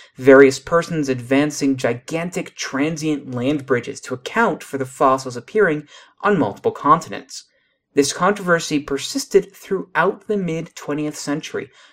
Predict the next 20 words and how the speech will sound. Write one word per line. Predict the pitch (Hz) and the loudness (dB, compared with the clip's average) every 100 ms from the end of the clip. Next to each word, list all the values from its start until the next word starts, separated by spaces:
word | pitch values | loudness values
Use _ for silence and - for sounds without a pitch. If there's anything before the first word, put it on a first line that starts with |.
| _ | _
which | - 180 | -4 -4
is | 190 _ | -4 _
probably | - - 294 294 247 220 | -14 -2 -2 0 0 2
why | 160 151 | 4 2
the | 135 | 0
fission | 131 165 156 147 | -4 -6 -4 0
model | 123 120 120 | 0 2 -2
was | 117 | -4
probably | - - 160 180 165 151 | -8 0 2 2 -2 -4
still | - - 240 240 | -6 -8 -6 -6
being | 202 214 208 | -4 -6 -4
taught | 156 147 | -4 -4
in | 151 | -6
schools | - 135 117 120 - - | -8 -2 -2 -2 -8 -8
as | 127 | -8
viable | 113 139 175 190 123 110 - _ _ - | -4 2 2 2 -2 -4 -8 _ _ -6
during | 147 165 175 | 0 2 4
the | 135 | 2
Apollo | 135 117 104 107 | 2 -2 -4 -2
era. | 131 135 113 - | 2 4 2 -2